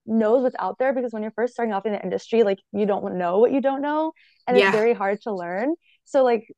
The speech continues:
Speaker 1: I guess someone who has that, like, insight and, like, visibility and can kind of guide you, like, that is so helpful.
Speaker 2: Oh, yeah. And I mean, like, e-, I've been so lucky. I mean, another example, it was true starting a fund too, right? Like, I'd,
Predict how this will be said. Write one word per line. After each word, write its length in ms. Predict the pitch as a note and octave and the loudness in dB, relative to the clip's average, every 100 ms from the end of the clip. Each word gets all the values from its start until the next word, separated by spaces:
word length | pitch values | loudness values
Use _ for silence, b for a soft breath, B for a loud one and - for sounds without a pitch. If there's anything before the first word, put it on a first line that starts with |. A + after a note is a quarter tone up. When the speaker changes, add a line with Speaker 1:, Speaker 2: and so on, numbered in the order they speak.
| - | -8
Speaker 1:
I 80 | - | -2
guess 140 | A#3+ A#3+ | -2 -2
someone 180 | A#3 | -2
who 80 | C4 | -2
has 340 | G#3+ G#3 G#3+ A3 | -4 -4 -2 -2
that, 160 | G3 | -2
like, 140 | G3 - | -4 -8
insight 540 | F#3 F#3 G#3 G#3+ A#3 | -10 -6 0 4 4
and, 100 | G#3 | 2
like, 160 | F#3+ F#3+ | -4 -6
visibility 540 | F3+ F#3+ F#3 F3+ F3+ G3+ | -2 0 0 0 0 0
and 140 | F#3+ | -4
can 200 | G3 F3 - | -6 -10 -4
kind 140 | F#3+ | -4
of 80 | F#3 | -2
guide 320 | F3+ F3 F3 | -2 -2 0
you, 160 | G#3 A#3 | 4 6
like, 220 | G3+ F#3 | 4 0
that 300 | F#3+ F3+ F3+ | -2 0 0
is 140 | F#3 - _ | -2 -6 _
so 180 | G#3 G3 | 0 0
helpful. 460 | F3 - - - - _ _ | 0 -2 -6 -8 -12 _ _
Speaker 2:
Oh, 120 | B3 A#3+ | 2 4
yeah. 320 | G#3 F#3 - | 4 2 2
And 100 | A3 | 0
I 80 | A#3 | 0
mean, 180 | A#3+ A#3 | 2 2
like, 260 | G#3+ G#3 _ | 0 -2 _
e-, 140 | - - | -10 0
I've 200 | A#3+ A#3 | 0 2
been 100 | B3 | -2
so 160 | A#3 G#3 | 0 0
lucky. 320 | F#3 G3 F3+ | 0 -2 -2
I 40 | |
mean, 200 | F3 F3 | -4 -6
another 340 | F#3 G3+ G#3+ A3 | -4 -2 0 0
example, 320 | F#3+ F#3 F#3 | -2 -6 -6
it 40 | |
was 120 | F3 | -8
true 200 | - A3 | -4 -2
starting 320 | G3 G3 F#3 D3+ | -2 -2 -2 -2
a 40 | |
fund 360 | G3+ F#3 - - | -2 -2 -4 -4
too, 240 | F#3+ D3+ | -4 -2
right? 280 | C#3 D3+ F3 | -2 -2 -2
Like, 220 | F3 D#3+ | -6 -2
I'd, 240 | F3 G3+ | 0 0